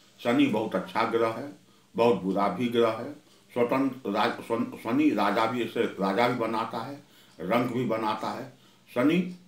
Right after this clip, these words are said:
स्वास्थ्य को भी गड़बड़ाता है, शनि स्वास्थ्य को भी सुधारता है। शनि अक्षमातिक ऊंचा पद भी देता है, शनि अक्षमातिक पद से नीचा कराता है, शनि अक्षमातिक उद्योगपति बनाता है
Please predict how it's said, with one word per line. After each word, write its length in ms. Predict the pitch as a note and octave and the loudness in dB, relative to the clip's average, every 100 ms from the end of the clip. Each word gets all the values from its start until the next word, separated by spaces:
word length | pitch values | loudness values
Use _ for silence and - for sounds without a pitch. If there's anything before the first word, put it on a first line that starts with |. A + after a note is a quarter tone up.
| - _ _ - | -20 _ _ -8
स्वास्थ्य 280 | B2+ B2+ C#3+ | 2 4 4
को 80 | D3 | 2
भी 140 | C#3+ C3+ | 4 6
गड़बड़ाता 540 | B2 A#2+ A#2 A#2 A#2+ | 6 4 2 0 -4
है, 140 | C#3+ | -4
शनि 300 | B2+ A2+ A#2 | -4 -4 -4
स्वास्थ्य 360 | G#2 A#2 A#2 C3+ | -2 0 0 0
को 80 | D3+ | 0
भी 100 | C3+ | -2
सुधारता 520 | B2+ A#2+ A#2 A#2 A#2 | -2 -6 -4 -4 -4
है। 300 | A2+ G2+ B2+ - _ _ _ - | -8 -8 -12 -16 _ _ _ -2
शनि 480 | C3 E3 F3+ - - - _ _ _ _ _ _ _ - | 2 4 4 2 -8 -20 _ _ _ _ _ _ _ -6
अक्षमातिक 640 | B2 - C#3 C#3 C#3+ E3+ C3+ | -4 2 4 4 2 -2 0
ऊंचा 280 | B2+ C3 | 0 2
पद 240 | A2 - C#3 | 0 0 0
भी 160 | C3+ | 0
देता 340 | C#3 B2 A#2+ B2+ | 0 0 -2 -4
है, 180 | D3 D3+ | -6 -8
शनि 320 | - A#2+ C3 | -2 2 2
अक्षमातिक 640 | A2+ - A2+ A2 B2 C3 | 0 -2 -4 -4 -4 -6
पद 180 | - G#2 | -4 -4
से 80 | A2 | -2
नीचा 400 | F#2+ G2 G2+ B2+ | 0 0 0 -2
कराता 440 | A#2+ A#2 G#2 G#2+ | -2 -4 -4 -6
है, 260 | G2 G2 - _ _ - _ | -10 -12 -18 _ _ -20 _
शनि 500 | - C#3+ F#3 G3+ A#3+ - - - - | -2 4 6 4 -2 -12 -20 -18 -2
अक्षमातिक 680 | B2+ - C#3 C#3 - F#3 F3 - - | -2 2 4 4 2 -4 -6 -14 -8
उद्योगपति 600 | A#2 C3 C#3 - A#2+ D#3+ | -4 2 2 2 0 0
बनाता 460 | D3 B2 A#2+ A#2+ | 0 0 -2 -2
है 360 | C#3 D#3+ F3+ - | -4 -4 -6 -10